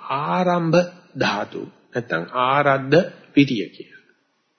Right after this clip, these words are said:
ඕනෙම වැඩක් පටන් අර ගන්නකොට අපි කුඹුරක් කරනකොට අස්සද්දන වෙලාවේදී කුඹුර පුදුමාකාර වෙහසක් කරනවා. අස්සද්දපු කුඹුර වැඩ කරනකොට ඉච්චර අමාරුවක් නෑ.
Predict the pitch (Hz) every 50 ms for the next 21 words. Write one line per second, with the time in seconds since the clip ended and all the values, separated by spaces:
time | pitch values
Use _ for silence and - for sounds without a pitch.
0 | _ _ _ _ - - 160 190 226 254 262 277 269 254 226 190 175 165 147 147
1 | 143 - - 151 135 127 123 120 117 117 113 110 110 110 113 107 120 117 135 185
2 | 269 453 - - _ _ _ _ - 101 110 113 110 - 127 127 127 123 120 117
3 | - - 120 123 120 120 135 175 202 208 175 - 143 151 - - - - 214 208
4 | 202 196 214 196 165 127 117 107 104 92 104 107 107 120 110 - 180 202 202 170
5 | 120 90 - - - _ - - - - - - _ _ _ - 175 170 185 220
6 | 214 202 208 226 254 285 311 311 269 - 226 202 202 190 180 170 160 151 - 151
7 | - - 127 120 113 123 - 180 - - 233 262 247 320 269 262 254 247 254 247
8 | 247 240 226 220 220 208 208 202 196 196 190 190 180 180 160 - 165 151 156 147
9 | 139 135 123 120 135 165 - - - - -